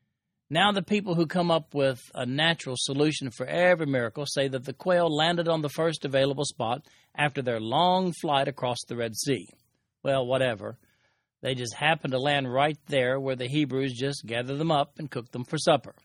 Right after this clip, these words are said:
Incidentally, there's another quail episode later on in Numbers chapter eleven. You might be wondering why they didn't just eat meat from their own livestock when they were hungry. Well, they weren't permitted to do so except under special circumstances.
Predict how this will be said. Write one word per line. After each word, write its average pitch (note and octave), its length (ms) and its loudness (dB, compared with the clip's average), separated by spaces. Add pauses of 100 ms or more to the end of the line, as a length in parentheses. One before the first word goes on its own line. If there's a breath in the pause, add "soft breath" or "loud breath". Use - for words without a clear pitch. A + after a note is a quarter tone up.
(840)
Incidentally, F3 540 2
there's C3+ 220 0
another D#3 520 2
quail C3 380 0
episode A#2 460 -6
later C3 420 2
on C3 240 2
in B2 140 -2
Numbers A#2 360 -6
chapter G#2+ 300 -6
eleven. A#2 640 -4 (960)
You G3+ 100 2
might A#3+ 220 4
be G3 100 6
wondering F3+ 540 4
why F3 420 4
they E3 180 4
didn't D3+ 280 -2
just C#3+ 300 0
eat D3 240 -2
meat C3+ 260 -4
from C#3 160 -6
their C3+ 140 0
own C3 180 0
livestock C3 760 0
when A#2+ 140 -4
they B2 100 -2
were D3+ 120 -2
hungry. D#3+ 420 0 (540)
Well, C#3 180 -2
they D3+ 100 0
weren't C3+ 280 -4
permitted E3+ 400 -4
to A2+ 240 -8
do A#2 200 -6
so A#2+ 300 -6
except A#2+ 380 -8
under G#2+ 180 -6
special - 400 -6
circumstances. C3 840 -4